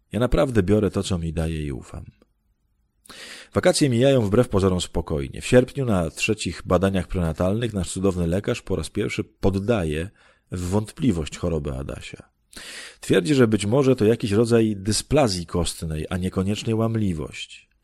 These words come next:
Ta wiadomość wbrew pozorom mnie aż tak bardzo nie zaskakuje. Raczej czuję na dnie serca, jak zaczyna spełniać się Boży plan. Jeszcze przed porodem odbywam spowiedź generalną. Czuję, że przyjście Adasia na świat będzie najważniejszym wydarzeniem w moim życiu, dlatego chcę być na nie przygotowana.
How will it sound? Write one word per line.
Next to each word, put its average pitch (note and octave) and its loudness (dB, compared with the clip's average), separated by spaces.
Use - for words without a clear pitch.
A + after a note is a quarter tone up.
Ta C3 4
wiadomość D#3+ 2
wbrew G#2 2
pozorom B2 2
mnie A#2 -2
aż A2 -4
tak G2 -4
bardzo A2+ 2
nie A#2 2
zaskakuje. G#2 0
Raczej D#3+ 4
czuję D3+ 2
na G#2 4
dnie F#2+ 0
serca, C3 2
jak G2+ 4
zaczyna G#2+ -2
spełniać B2 -2
się G#2+ 0
Boży A2 0
plan. D#2 -6
Jeszcze G#2 0
przed A2 -2
porodem G#2 4
odbywam G#2 -2
spowiedź G2 0
generalną. E2+ -2
Czuję, A#2 6
że G#2 6
przyjście A2+ 0
Adasia G2+ 0
na F#2 0
świat G#2+ -2
będzie G2+ 0
najważniejszym A2 0
wydarzeniem G2 -2
w F2 -4
moim F2 -2
życiu, F#2 -2
dlatego E2 -4
chcę G2+ -4
być F#2 -4
na F2 -4
nie E2+ -6
przygotowana. E2 -8